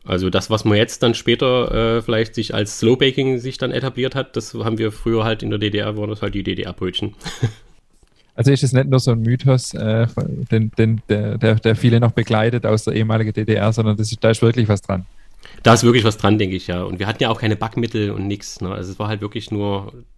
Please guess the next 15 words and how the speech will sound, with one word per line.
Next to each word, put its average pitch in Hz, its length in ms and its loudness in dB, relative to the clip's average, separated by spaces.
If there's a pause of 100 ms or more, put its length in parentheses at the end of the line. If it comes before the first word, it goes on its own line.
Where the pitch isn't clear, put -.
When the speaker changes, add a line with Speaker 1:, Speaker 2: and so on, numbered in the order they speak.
(120)
Speaker 1:
Mehl, 104 300 -2
Wasser, 98 500 -4
Salz, 95 500 -6
Hefe, 95 360 -4 (600)
Vorteigführung. 101 880 -2 (800)
Gerstenmalzmehl, 117 540 2
Speaker 2:
Das 120 100 2
ist 117 160 4
vielleicht 98 240 2
Speaker 1:
klar, 101 160 2
Speaker 2:
eher, 95 80 2
Speaker 1:
das 101 120 0
Speaker 2:
gell? 101 80 0
Speaker 1:
gab's 110 180 -2
schon, 113 220 -2